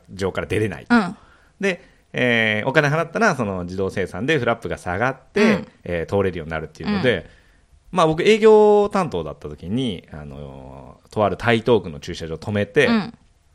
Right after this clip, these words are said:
Speaker 1: 営業ってやっぱその、それなりの時間かかっちゃうんで、
Speaker 2: うん。
Speaker 1: で、台東区なんで、まあまあいい金額で、
Speaker 2: うんうん。
Speaker 1: 八百円ぐらいかな。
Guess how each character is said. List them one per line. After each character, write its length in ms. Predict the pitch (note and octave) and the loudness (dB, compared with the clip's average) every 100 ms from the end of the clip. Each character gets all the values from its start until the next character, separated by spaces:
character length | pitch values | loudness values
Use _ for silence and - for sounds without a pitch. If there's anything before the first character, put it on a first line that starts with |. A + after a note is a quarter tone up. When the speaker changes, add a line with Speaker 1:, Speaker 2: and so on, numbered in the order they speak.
| _ _ _ - - _ _ | _ _ _ -20 -20 _ _
Speaker 1:
営 140 | E3+ | 2
業 120 | G3+ A#3+ | 4 4
っ 40 | |
て 120 | A#3 | 4
や 60 | A#3 | 2
っ 40 | |
ぱ 80 | A#3 | 2
そ 120 | - | -4
の、 120 | E2 | -8
そ 120 | C#2+ D#3+ | -2 0
れ 80 | |
な 120 | G3 G3+ | 2 2
り 120 | F#3+ | 0
の 240 | F3+ E3+ - | 0 -2 -8
時 140 | B2+ C3 | -10 -2
間 240 | E3 C#3 - | -2 -4 -10
か 140 | B2+ | -8
か 160 | C3+ C#3+ | -2 -2
っ 100 | - _ | -2 _
ち 80 | - | -10
ゃ 80 | E2+ | -8
う 80 | C#2+ | -8
ん 100 | D3 | 0
で、 100 | - | 4
Speaker 2:
う 80 | A#3+ | 4
ん。 240 | G#3 - - - - | 2 -2 -18 -20 -4
Speaker 1:
で、 320 | C3 C3 B2+ | 0 2 2
台 180 | B2+ D3 | 2 2
東 140 | D3+ | 2
区 60 | A2 | 0
な 80 | E2 | -6
ん 60 | |
で、 80 | C#2+ | -8
ま 240 | D#2 A#2 D3+ | -2 2 2
あ 40 | |
ま 120 | B2+ | 2
あ 60 | G#2 | 2
い 100 | G2 | 0
い 40 | |
金 180 | F2 F2+ | -4 -10
額 220 | D#2 D2 | -12 -12
で、 140 | E2 F2+ | -6 -2
Speaker 2:
う 40 | |
ん 40 | A3+ | 0
う 20 | |
ん。 40 | |
Speaker 1:
八 360 | F#3+ F#3 - - - | -2 -6 -8 -10 -12
百 380 | - A3 - B3+ | -12 -10 -2 2
円 160 | A#3+ A#3 | 4 4
ぐ 80 | G#3+ | 0
ら 100 | A#2+ | -2
い 40 | |
か 120 | - | -6
な。 180 | B1 - | -14 -18